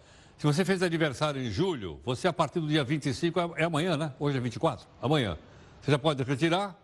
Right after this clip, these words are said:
É, em agosto, a partir do dia quinze,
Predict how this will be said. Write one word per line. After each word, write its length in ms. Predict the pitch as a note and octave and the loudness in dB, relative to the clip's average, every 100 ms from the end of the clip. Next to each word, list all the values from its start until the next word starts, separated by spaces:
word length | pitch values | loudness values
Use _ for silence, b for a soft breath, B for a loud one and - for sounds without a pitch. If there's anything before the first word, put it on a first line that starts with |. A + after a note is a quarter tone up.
| _ - B B B B B | _ -20 B B B B B
É, 260 | D3+ D#3 D3+ | 2 2 2
em 100 | E3+ | 2
agosto, 600 | C3+ B2+ F3+ D3 - D3+ | 2 0 0 -2 -6 -4
a 40 | |
partir 260 | A#2 A2+ C#3+ | -2 -2 0
do 80 | C3 | 2
dia 140 | C3 | 2
quinze, 680 | - F#3+ G3+ E3+ F#3+ F#3+ | 0 0 0 0 0 -2